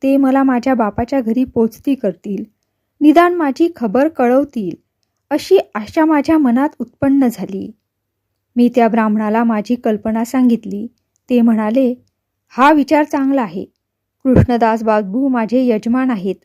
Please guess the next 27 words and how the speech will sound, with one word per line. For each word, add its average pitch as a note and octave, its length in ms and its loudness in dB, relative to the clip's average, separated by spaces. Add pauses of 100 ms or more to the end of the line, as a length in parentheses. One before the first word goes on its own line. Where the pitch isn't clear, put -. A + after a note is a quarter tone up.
(480)
ते F4+ 120 2
वृद्ध C4 380 0
गृहस्थ C4+ 520 2
आहेत D4+ 420 0
अन D4+ 140 0
मोठे B3+ 360 0
सत्शील C#4 580 -2
आहेत. F3+ 280 -4 (640)
तुला A#3 180 2
बरोबर G#3+ 380 2
घेऊन G#3+ 340 -2
जायला A3 340 -2
मी B3 140 0
त्यांना A#3+ 360 -2
सांगतो." A3 640 -6 (1080)
ते F#4 120 6
मला D#4 320 2
घेऊन D#4 280 0
कृष्णदास C#4+ 600 -2
बाबूंकडे C4+ 640 0
गेले. F3+ 340 -6 (460)
ते A#3 120 0
म्हणाले, G#3+ 480 0 (840)
"ही D4 180 8
गृहस्थाघरची C#4 880 0
मुलगी A3 320 0
आहे. F#3+ 400 -6